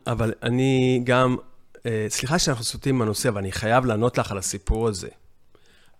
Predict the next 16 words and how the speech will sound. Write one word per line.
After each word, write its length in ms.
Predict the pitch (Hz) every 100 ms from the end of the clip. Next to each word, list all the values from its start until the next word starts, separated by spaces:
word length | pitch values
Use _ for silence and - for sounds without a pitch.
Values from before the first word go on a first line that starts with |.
| -
אני 200 | 110 151
גם 200 | 143 120
מנהל 240 | 113 113 113
עמותה, 340 | 107 - 107 92
ייסדתי 380 | - 135 135
עמותה 340 | 117 98 - 131
כשפרשתי, 840 | - 135 110 113 165 - 131 127 135 _ _ _ _
אגב, 220 | 123 131
בסוף 260 | 120 - 156
פ-, 100 | - -
התוכנית 360 | 131 139 - 139
זזה 300 | 123 131 127
מחמש 460 | 113 101 110 123 123
עשרה 180 | -
חמש 320 | - 107 123 156
עשרה 320 | - 165